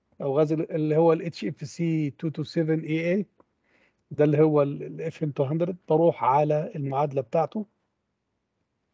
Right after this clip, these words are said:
ببدأ ألاقي إن عندي السبيسيفيك فوليوم مختلف.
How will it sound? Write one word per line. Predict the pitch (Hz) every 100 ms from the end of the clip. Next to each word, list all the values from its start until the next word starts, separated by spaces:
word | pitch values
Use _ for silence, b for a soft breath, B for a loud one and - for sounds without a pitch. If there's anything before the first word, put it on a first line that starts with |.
| _ _ _ _ _ _ _ _ -
ببدأ | 202 165 196 214 - _ _ _ _ _ _ _ _ _ _ _ -
ألاقي | 160 180 190 165 175
إن | 151
عندي | 151 175 156 165 180
السبيسيفيك | 151 139 - 127 185 139
فوليوم | 147 156 143
مختلف. | 131 - 127 110 _ _